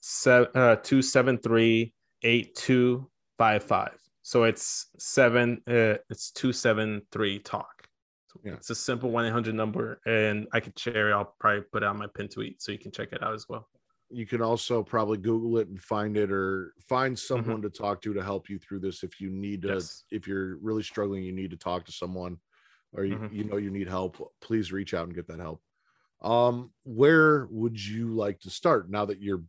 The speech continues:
Speaker 2: back?
Speaker 1: <laughs> Uh, I don't know. I, I would say let's, I guess, I guess start with Raw.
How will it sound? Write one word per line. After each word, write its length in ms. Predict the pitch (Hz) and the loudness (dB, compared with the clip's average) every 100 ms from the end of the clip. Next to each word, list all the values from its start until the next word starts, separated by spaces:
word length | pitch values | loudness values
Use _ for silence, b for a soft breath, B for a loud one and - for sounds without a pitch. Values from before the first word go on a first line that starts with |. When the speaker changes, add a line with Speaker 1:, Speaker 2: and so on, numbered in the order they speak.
| - | -4
Speaker 2:
back? 340 | 90 78 - - - _ _ _ | -4 -4 -12 -20 -20 _ _ _
Speaker 1:
<laughs> 1400 | - - 932 960 932 880 - 170 - - 165 - - - B B B B B B - | -8 -8 -10 -12 -12 -14 -4 -4 -2 -4 -6 -6 -10 -12 B B B B B B 2
Uh, 1120 | 117 117 120 117 117 117 113 113 110 107 101 - _ - | 6 8 8 8 8 8 8 8 6 2 -2 -12 _ 2
I 100 | 139 | 4
don't 100 | 151 | 8
know. 260 | 113 139 139 | 8 6 2
I, 300 | 123 117 117 | 4 8 8
I 200 | 113 117 | 8 4
would 180 | 117 113 | 4 0
say 640 | - - 120 127 127 131 | -4 0 2 4 4 2
let's, 560 | 131 123 127 - - - | 0 -2 -4 -12 -16 -8
I 80 | 120 | -6
guess, 640 | 123 127 - - - - _ - | -4 -6 -10 -16 -16 -20 _ -12
I 80 | 117 | -4
guess 160 | 127 | -2
start 300 | - - 110 | -4 0 0
with 160 | 117 107 | 0 -4
Raw. 240 | 110 113 | -4 -4